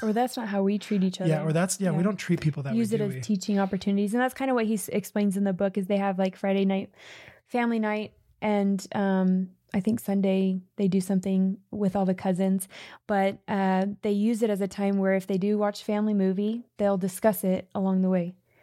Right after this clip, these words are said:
Speaker 2: So that they're influencing along with what's going on
Speaker 1: Yeah.
Speaker 2: instead of just
Speaker 1: And
Speaker 2: letting
Speaker 1: kind of
Speaker 2: it
Speaker 1: teaching
Speaker 2: stand
Speaker 1: them how to
Speaker 2: alone.
Speaker 1: respond to these things that come up, you know?
Speaker 2: Which is good because it's,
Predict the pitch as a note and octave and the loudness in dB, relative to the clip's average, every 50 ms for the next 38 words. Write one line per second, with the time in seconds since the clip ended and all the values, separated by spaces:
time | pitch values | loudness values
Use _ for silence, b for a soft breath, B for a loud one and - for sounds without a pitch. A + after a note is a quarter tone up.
0 | B B B - - - E3 D3+ D#3 D3 B2+ D3+ E3 E3 D#3+ D3+ D#3 - _ - | B B B -10 -2 0 2 2 2 0 0 0 2 2 0 0 -4 -6 _ 0
1 | F#3 F3 C#3+ - D#3+ D3+ D3 C3+ C#3+ C#3+ C#3+ C#3 C#3 C#3 C3+ C3 B2+ C#3 C#3 A2+ | 2 2 2 2 2 2 2 2 2 2 2 2 2 0 0 0 2 2 0 0
2 | - - - C4+ - _ _ _ _ - F#3 D3+ - - D3+ C#3 C3+ B2+ B2+ A#3+ | -2 -8 -12 -16 -18 _ _ _ _ -4 -2 -2 -2 0 0 0 0 0 0 -2
3 | B3+ A#3+ G#3 D#3+ C#3 D3 D3 - - - C#3+ - C4 C4+ C4 - - - C4 A3+ | 0 0 2 2 2 0 0 0 0 0 2 2 2 2 0 -2 -2 -6 -6 -2
4 | - B3+ A#3+ - - - C#3+ C#3 C3+ C3+ A#3 A#3 A#3 A3+ A3 G3 - - - G#3 | -2 0 2 2 2 2 2 0 0 0 0 2 2 2 0 -2 -4 -6 -6 -4
5 | G#3 A3 A3 A3 F#3+ G3 F#3+ F#3 - - G3+ G#3 G3+ G3 F#3 - G3 G3+ - - | -2 0 2 2 2 0 0 -2 -2 -2 0 0 0 0 0 0 -2 -4 -4 -2
6 | - F#3+ F#3 F#3+ F#3+ G3 - - B B B B B B B B B B B B | 0 2 2 2 0 -2 -6 -14 B B B B B B B B B B B B
7 | _ - G3+ F#3+ F#3+ F#3 G3+ G3 - _ _ _ - F3+ F#3 F#3 G#3 G3+ E3 D3+ | _ -2 0 0 2 0 0 -4 -8 _ _ _ 2 2 2 4 2 0 -2 0
8 | G#3 A3+ G3+ E3 E3+ A#2+ E3+ D#3+ C#3+ D3+ C3+ - - | -2 -2 0 0 0 0 0 0 0 0 0 0 -2